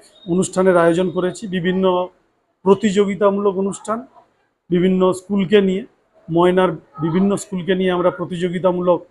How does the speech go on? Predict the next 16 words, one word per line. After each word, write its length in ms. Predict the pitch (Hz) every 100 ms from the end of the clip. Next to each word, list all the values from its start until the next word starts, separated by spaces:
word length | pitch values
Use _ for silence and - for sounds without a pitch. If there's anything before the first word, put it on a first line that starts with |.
| _ _ _ _
অনুষ্ঠানের 460 | 175 185 185 190 180
আয়োজন 300 | 170 175 196
করেছি। 320 | 185 202 196 269 _ _ _ _
তাতে 180 | 208 220
অনেক 240 | 214 220 226
স্কুলের 300 | - 240 233
সাড়া 180 | 202 208
মিলেছে। 380 | 220 220 220 269 311 _ _ _ _ -
যে 100 | 196
সমস্ত 320 | 226 247 247
স্কুল 280 | 254 - 247 247
আমাদের 280 | 226 226 233
এই 100 | 233
প্রতিযোগিতায় 680 | 214 214 202 220 220 226 202
অংশগ্রহণ 420 | 190 196 208 214
করেছে, 380 | 208 202 -